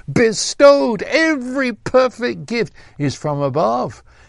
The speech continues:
Coming down from the Father of lights, with whom there is no variation or shifting shadow. That is, <laughs> he's the giver,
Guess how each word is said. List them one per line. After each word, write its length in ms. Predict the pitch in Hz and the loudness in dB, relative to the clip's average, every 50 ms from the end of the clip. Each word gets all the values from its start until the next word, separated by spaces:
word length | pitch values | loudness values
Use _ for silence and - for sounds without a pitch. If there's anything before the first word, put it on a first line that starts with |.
| - - - | -6 2 4
Coming 540 | 208 247 240 233 233 233 226 220 190 127 | 4 6 6 4 2 0 0 -2 -2 0
down 440 | 208 202 226 247 247 247 247 240 233 | 0 0 0 0 -2 -2 -2 -4 -2
from 220 | 160 202 226 226 214 | -2 -2 -2 0 -2
the 100 | 214 190 | -4 -4
Father 540 | - - - 226 233 233 240 240 233 214 | -6 -6 -2 -2 0 0 0 -2 -2 -2
of 160 | 208 196 165 180 | -2 -2 -2 -4
lights, 600 | 190 180 165 147 131 123 120 - - - - - _ - - _ _ _ _ _ - | -4 -4 -4 -6 -8 -12 -14 -14 -14 -14 -16 -18 _ -20 -20 _ _ _ _ _ 2
with 200 | 156 175 147 110 | 4 4 6 6
whom 240 | 175 226 233 233 226 | 4 4 4 2 2
there 180 | 226 220 220 | 2 2 2
is 160 | 214 190 160 | 2 0 2
no 160 | 202 220 208 185 | 2 2 2 2
variation 1040 | 165 208 214 214 220 220 214 214 220 226 240 226 - - - - - - 180 170 | 4 4 4 4 2 2 2 4 4 4 4 2 0 -2 -2 -2 -2 -4 -4 -2
or 240 | 156 151 143 135 117 - - _ _ _ | -2 -2 -2 -4 -4 -8 -14 _ _ _
shifting 720 | - - - - 226 226 - - - - 214 208 202 190 170 | -18 -12 -8 -6 -6 -8 -8 -10 -12 -8 -6 -6 -6 -6 -8
shadow. 760 | - - - 160 165 156 151 139 120 110 104 104 104 104 - - _ - - - - _ _ _ - - _ - _ _ - | -8 -8 -8 -6 -4 -4 -4 -6 -6 -8 -8 -10 -12 -16 -18 -20 _ -20 -20 -20 -20 _ _ _ -20 -20 _ -20 _ _ -10
That 240 | 185 175 175 170 170 | -6 -6 -4 -2 0
is, 280 | 175 175 143 107 - - - 196 151 - - - - - | 2 0 0 0 -4 -8 -8 -6 -8 -8 -8 -14 -20 -20
<laughs> 420 | - - - - - - - - - | -20 -20 -20 -20 -20 -20 -20 -18 -8
he's 320 | - 208 202 185 139 - | -4 -2 -2 -2 -2 -4
the 100 | 180 185 | -4 -4
giver, 640 | 160 131 180 202 208 175 196 185 151 127 113 - | 0 4 6 6 6 6 4 0 0 -2 -4 -8